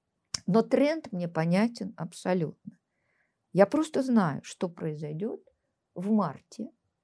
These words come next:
две тысячи двадцать четвертого года. И к этой дате не должно быть снижения доходов населения и роста бедности. И этого не будет.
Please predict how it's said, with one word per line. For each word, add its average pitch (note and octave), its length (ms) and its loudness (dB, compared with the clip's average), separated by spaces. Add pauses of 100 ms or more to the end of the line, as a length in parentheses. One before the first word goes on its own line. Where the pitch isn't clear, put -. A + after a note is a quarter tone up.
две G3 280 2
тысячи - 680 -12
двадцать D#3 460 -8
четвертого - 760 -14
года. - 300 -14 (760)
И A3 80 -2
к - 260 -12
этой D4+ 420 0
дате - 540 -16 (580)
не C4 220 4
должно A3 540 -4
быть - 420 -20 (560)
снижения F3 800 -4
доходов A3+ 460 -8 (160)
населения - 540 -14 (840)
и A#3+ 320 -4
роста D3 440 -10
бедности. - 720 -18 (100)
И A#3 320 4
этого D#3+ 400 -6
не A3+ 180 -2
будет. C4 480 -6